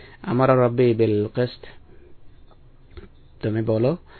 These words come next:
"আমার প্রভু সুবিচারের নির্দেশ দিয়েছেন।" তো এই নির্দেশ যেখানে হযরত মুহাম্মদ সাল্লাল্লাহু আলাইহি ওয়াসাল্লামকে দিয়েছেন, সেখানে প্রত্যেক সেই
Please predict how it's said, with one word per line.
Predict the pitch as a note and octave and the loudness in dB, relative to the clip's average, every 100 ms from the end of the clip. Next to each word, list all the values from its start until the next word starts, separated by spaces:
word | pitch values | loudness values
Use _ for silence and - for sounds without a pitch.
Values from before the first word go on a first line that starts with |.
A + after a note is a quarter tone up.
| - - | -20 -10
"আমার | B2 B2 A#2+ | -2 0 0
প্রভু | - A#2 A2 A#2+ A2+ | 2 0 2 0 0
সুবিচারের | - A#2 A2 A#2+ A#2 A#2 | -2 -2 -2 0 0 0
নির্দেশ | A2 G#2+ G#2 G#2 - | 0 -2 -4 -6 -8
দিয়েছেন।" | G#2+ G#2 G2+ - D#3+ E3+ - - - - - - | -6 -6 -6 -6 -8 -8 -14 -20 -20 -20 -20 -4
তো | A2+ | -2
এই | A2 | 0
নির্দেশ | A#2 A2+ B2 C#3 - - A#2+ | 2 2 2 0 -2 -10 -8
যেখানে | A2+ A2 B2+ B2 | -6 -2 -2 0
হযরত | A#2+ A#2 A#2+ A#2+ | 0 0 -2 -2
মুহাম্মদ | A2+ A#2+ B2 - | -4 -2 -4 -4
সাল্লাল্লাহু | B2 A#2 | -4 -2
আলাইহি | A2+ | -2
ওয়াসাল্লামকে | A#2 A2+ A#2+ A2+ A2+ | -2 -4 -6 -4 -2
দিয়েছেন, | A2 A2 G2+ A2+ G#2+ B2 - - - - - - - | 0 0 -2 -6 -6 -8 -12 -20 -20 -20 -20 -14 -4
সেখানে | A#2+ B2+ A#2 A#2+ | -4 -2 -2 -2
প্রত্যেক | A#2 B2 A2 B2 A#2 - - - | 0 -2 -2 -2 -4 -8 -12 -4
সেই | A#2 A2 G#2+ | -2 -2 -4